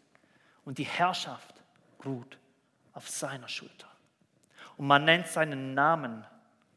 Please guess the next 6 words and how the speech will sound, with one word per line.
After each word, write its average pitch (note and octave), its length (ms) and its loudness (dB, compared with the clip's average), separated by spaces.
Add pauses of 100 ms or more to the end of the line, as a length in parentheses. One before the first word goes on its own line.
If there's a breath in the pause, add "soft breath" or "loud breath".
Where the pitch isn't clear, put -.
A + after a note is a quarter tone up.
wunderbarer C3+ 1500 -4 (260)
Ratgeber, A#2+ 600 -16 (680 soft breath)
starker F#3 960 4
Gott, - 460 -4 (920 loud breath)
ewig G#3+ 480 6
Vater F3 880 6